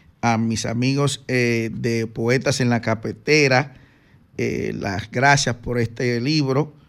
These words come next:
de David de Jesús López Santos y de Jacinto Ascensión Mateo, versión, versos de inspirados,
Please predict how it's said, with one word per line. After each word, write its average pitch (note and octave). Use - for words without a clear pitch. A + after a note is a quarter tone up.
de A2+
David B2
de A#2+
Jesús B2
López C3
Santos D3+
y B2
de A#2
Jacinto C3
Ascensión C3+
Mateo, D3
versión, C#3+
versos D#3
de C#3
inspirados, D#3+